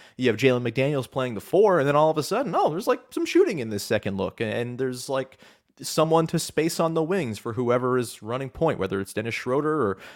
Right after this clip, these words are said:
Pascal Siakam or Scotty Barnes or whomever. You know, it's a, it's a nice bit of versatility, a nice bit of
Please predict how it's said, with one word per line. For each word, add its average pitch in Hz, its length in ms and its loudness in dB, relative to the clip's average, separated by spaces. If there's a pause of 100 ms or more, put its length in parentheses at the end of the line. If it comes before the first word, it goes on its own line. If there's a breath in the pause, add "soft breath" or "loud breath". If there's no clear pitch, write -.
(120)
Pascal 98 320 -2
Siakam 170 480 2
or 113 60 -2
Scotty 95 260 2
Barnes 139 380 2
or 113 60 -4
whomever. 127 600 -4
You 143 60 -10
know, 110 220 -4 (800)
it's 135 160 -6
a, 160 120 4
it's 143 100 -2
a 170 60 0
nice 175 320 2
bit 160 240 -2
of 139 260 0 (360 soft breath)
versatility, 165 600 6
a - 80 -4
nice 131 200 6
bit 127 180 2
of 110 500 2